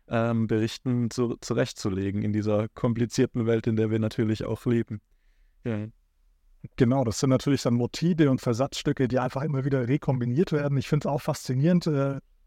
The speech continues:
Speaker 2: weil irgendjemand muss diese alten Dinge ja dann immer wieder ausgraben. Und es ist tatsächlich so, als wären die eben in, in diesem,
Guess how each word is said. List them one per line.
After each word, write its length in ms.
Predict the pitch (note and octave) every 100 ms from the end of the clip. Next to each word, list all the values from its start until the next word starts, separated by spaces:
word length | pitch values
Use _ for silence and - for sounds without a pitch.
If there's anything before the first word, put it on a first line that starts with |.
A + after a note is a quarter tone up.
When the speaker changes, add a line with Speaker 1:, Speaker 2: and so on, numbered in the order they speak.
| _ _ - -
Speaker 2:
weil 120 | D#3
irgendjemand 420 | F3+ F3 D#3+ C3+
muss 160 | E3 -
diese 240 | C#3+ D#3
alten 260 | D3 D#3+ C3+
Dinge 200 | D3+ D3+
ja 80 |
dann 140 | C#3+ D3+
immer 160 | C3
wieder 180 | B2+ A#2
ausgraben. 520 | D#3 F3 - A2+ G2+
Und 80 | A2+
es 120 | -
ist 100 | -
tatsächlich 440 | - - C#3+ D3+ -
so, 160 | C#3+
als 160 | C3+ -
wären 200 | C3 D3
die 200 | D3+ C#3+
eben 140 | C#3
in, 140 | D3 B2+
in 300 | G#3+ E3 C#3
diesem, 440 | C#3+ C3 C3+ C3